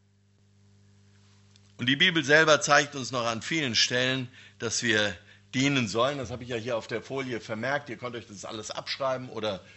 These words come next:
wir setzen es auf die Homepage, dann könnt ihr es downloaden.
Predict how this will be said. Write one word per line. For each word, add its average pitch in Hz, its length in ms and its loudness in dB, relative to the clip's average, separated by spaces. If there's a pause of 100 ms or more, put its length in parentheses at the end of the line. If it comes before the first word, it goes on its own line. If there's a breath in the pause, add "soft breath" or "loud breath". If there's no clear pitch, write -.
(180 loud breath)
wir 107 260 -4
setzen 110 320 -6
es - 80 -10
auf 98 140 -8
die 117 120 -10
Homepage, 131 540 -4
dann 107 140 -8
könnt 104 200 -8
ihr 92 120 -6
es - 180 -8 (300 loud breath)
downloaden. 117 760 0